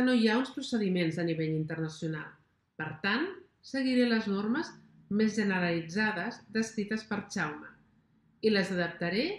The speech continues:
al tipus de doblatge que realitza Luga, que no requereix una sincronització estricta,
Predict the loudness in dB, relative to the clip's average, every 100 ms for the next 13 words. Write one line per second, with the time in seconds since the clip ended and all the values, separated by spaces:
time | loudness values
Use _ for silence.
0 | -12 -20 -8 -2 0 0 0 0 0 2
1 | 2 2 0 -2 -4 -2 -2 -2 -2 -4
2 | -4 -4 -6 -10 -14 -20 -20 _ _ _
3 | _ _ _ _ _ -4 -4 -4 -4 -2
4 | 2 2 2 4 4 4 4 4 4 0
5 | -2 0 2 2 -2 -2 -2 -2 -2 -6
6 | -6 -8 -14